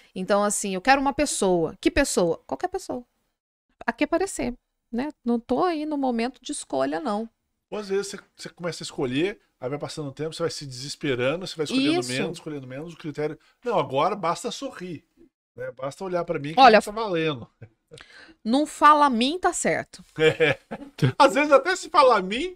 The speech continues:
Speaker 2: tá valendo também.
Speaker 1: É, você vai, você vai pondo alguns, né, critérios. Eu vejo muito isso. É, eu tenho estudado sobre isso.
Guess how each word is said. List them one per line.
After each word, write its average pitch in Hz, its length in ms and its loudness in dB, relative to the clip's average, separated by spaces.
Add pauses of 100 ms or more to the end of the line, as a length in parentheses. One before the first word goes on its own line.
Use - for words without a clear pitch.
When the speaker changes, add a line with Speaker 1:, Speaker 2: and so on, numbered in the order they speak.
Speaker 2:
tá 277 120 4
valendo 233 360 2
também. 175 300 0
Speaker 1:
É, 330 320 -4
você 349 100 -6
vai, 339 160 0
você - 200 0
vai 294 180 6
pondo 311 200 -2
alguns, 294 360 -2
né, 285 180 0
critérios. 226 580 2 (300)
Eu 202 80 -6
vejo 247 240 2
muito 269 240 -4
isso. 214 260 -2 (680)
É, 190 420 -2 (960)
eu 185 100 -2
tenho 233 240 -2
estudado 180 760 0
sobre 165 360 -4
isso. - 500 -10